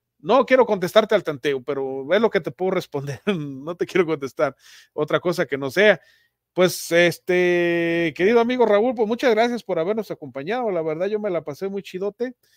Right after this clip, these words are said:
y creo que nuestros amigos, pues, este, dice aquí el enlace del Telegram, nuestro Rodrigo, aquí se lo vuelvo a pasar, es nada más de, de bajarle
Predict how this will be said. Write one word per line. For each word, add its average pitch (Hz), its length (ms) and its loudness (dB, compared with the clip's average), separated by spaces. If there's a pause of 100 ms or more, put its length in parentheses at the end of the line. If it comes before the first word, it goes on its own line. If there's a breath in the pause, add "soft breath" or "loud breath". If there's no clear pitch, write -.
(220)
y 143 160 -10
creo 185 140 -8
que 196 100 -8
nuestros 147 260 -10
amigos, 190 340 -4
pues, - 640 -16
este, 113 1000 -14 (380)
dice 180 220 0
aquí 226 200 4
el 220 120 8
enlace 202 340 4
del 160 160 2
Telegram, 202 640 6
nuestro 160 280 -6
Rodrigo, 190 580 0
aquí 175 200 -2
se 208 120 -2
lo 180 60 0
vuelvo 214 180 0
a 185 80 -2
pasar, 202 460 0
es 196 80 -4
nada 208 200 -2
más 196 240 -6
de, 170 240 -6 (520)
de 143 120 -8
bajarle 135 920 -6